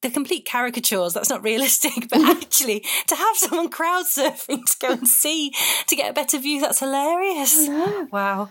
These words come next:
Speaker 2: Sarah herself seems to be a bit more dignified <laughs> than, than, than the crowd. Uh, she's neatly dressed in a crepe morning gown,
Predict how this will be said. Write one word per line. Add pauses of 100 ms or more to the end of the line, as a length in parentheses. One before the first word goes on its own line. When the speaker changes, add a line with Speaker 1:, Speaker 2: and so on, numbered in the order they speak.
Speaker 2:
Sarah
herself
seems
to
be
a
bit
more
dignified
<laughs>
than, (280)
than,
than
the
crowd. (400)
Uh,
she's
neatly
dressed
in
a
crepe
morning
gown,